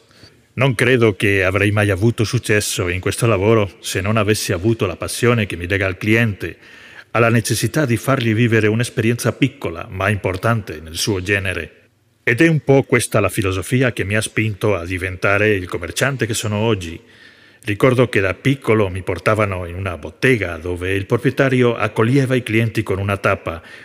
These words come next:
un piccolo boccone d'assaggio. Un ricordo meraviglioso che lego alla mia infanzia.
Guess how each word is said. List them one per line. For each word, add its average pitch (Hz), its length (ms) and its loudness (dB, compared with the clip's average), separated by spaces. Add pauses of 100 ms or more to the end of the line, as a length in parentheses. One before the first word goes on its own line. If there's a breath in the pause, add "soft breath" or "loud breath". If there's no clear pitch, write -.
(140 loud breath)
un 107 180 -4
piccolo 110 440 0
boccone 101 340 -2
d'assaggio. 90 760 -2 (1120 soft breath)
Un 107 100 -6
ricordo 95 400 -2
meraviglioso 85 920 -2
che 104 100 -2
lego 98 300 -2
alla 85 140 -8
mia 90 160 -8
infanzia. 87 640 -8